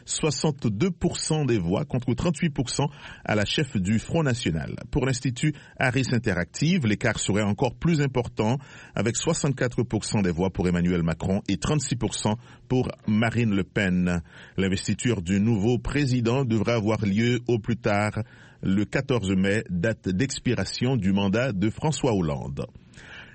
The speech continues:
Les États-Unis comptent sur la France pour continuer ses opérations contre les réseaux extrémistes en Afrique de l'Ouest après ces élections,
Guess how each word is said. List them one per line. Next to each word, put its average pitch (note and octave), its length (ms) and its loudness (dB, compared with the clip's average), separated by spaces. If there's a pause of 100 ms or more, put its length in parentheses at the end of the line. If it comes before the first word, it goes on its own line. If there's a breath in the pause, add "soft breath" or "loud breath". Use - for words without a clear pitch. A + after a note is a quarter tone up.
(100)
Les E3 160 2
États-Unis F3 420 2
comptent F#3 340 -2
sur F3 180 0
la E3 100 0
France A#2+ 380 0
pour C3+ 180 -2
continuer C#3 440 0
ses B2+ 180 0
opérations B2 540 0
contre A#2+ 280 0
les G#2+ 100 4
réseaux A#2+ 300 0
extrémistes C3+ 640 0
en A2+ 60 2
Afrique A2 280 0
de F#2+ 100 0
l'Ouest F#2 300 0
après F2 280 0
ces E2 240 -2
élections, D3+ 420 0